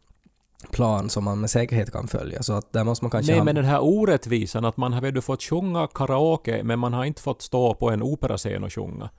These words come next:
Speaker 1: Nej,
Speaker 2: Och att
Speaker 1: jag, jag håller med om den orättvisan, men jag har på något sätt alltid tolkat det som att det handlar om att,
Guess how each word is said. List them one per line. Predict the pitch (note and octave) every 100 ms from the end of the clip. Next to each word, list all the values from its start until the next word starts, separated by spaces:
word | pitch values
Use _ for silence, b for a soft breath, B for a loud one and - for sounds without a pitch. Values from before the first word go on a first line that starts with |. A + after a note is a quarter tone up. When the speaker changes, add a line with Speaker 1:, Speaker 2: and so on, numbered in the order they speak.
| b
Speaker 1:
Nej, | C3 C3 C#3+ D3
Speaker 2:
Och | A2
att |
Speaker 1:
jag, | D3+ C#3+ -
jag | C3+
håller | D3 D3
med | D3+ E3+
om | D3+
den | B2+ A#2+
orättvisan, | A2+ A2 - G#2+ -
men | B2 B2
jag |
har | C#3
på | D3+
något | F3+
sätt | - -
alltid | C#3+ -
tolkat | C3+ C3 B2+
det |
som | A#2+ A#2
att |
det | -
handlar | A#2+ B2 A#2
om | G#2 G#2
att, | G2+